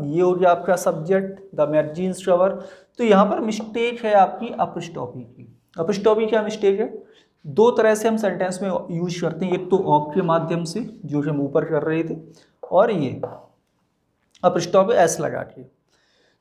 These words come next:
तो पजेसिव, पजेसिव है यहाँ पर। तो यहाँ पर क्या हो रहा है कि जब हम possession बता रहे हैं तो जो margin है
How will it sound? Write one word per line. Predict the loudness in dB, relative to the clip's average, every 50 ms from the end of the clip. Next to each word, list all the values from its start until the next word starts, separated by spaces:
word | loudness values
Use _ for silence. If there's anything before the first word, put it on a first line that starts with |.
| _
तो | 0 0
पजेसिव, | 4 4 4 6 8 8 6 6 4 -2 -4 -6 -6 -4
पजेसिव | -4 0 0 0 0 0 0 0 2
है | 2 0
यहाँ | 0 -2
पर। | -2 -4 -6 -8 -12 -20 -20 _ _ _ 2
तो | 4 4 4 4 2 0 -2 -6 -12 -16 -20 -20 _ -4 0
यहाँ | 2 4 4 4
पर | 4 4 2
क्या | 4 4 4
हो | 6 6 4
रहा | 4 4 4 4
है | 4 2
कि | 0 -4 -6 -4 -2
जब | 0 0 2
हम | 2 0 0 0 0
possession | 0 0 0 0 0 0 0 -2 -2 0
बता | 0 2 4 4 4 4
रहे | 4 4 2 2
हैं | 0 0 0 0 0 0 -2 -2 -4 -4 -2
तो | 0 2 4 4 2 0 -4 -6 -6
जो | -4 -2 0 0
margin | 2 2 0 0 -2 -4 -4 -4 -2 -2 -2 -2
है | -2 0 0 0 0 0 -2 -6 -10 -16 -18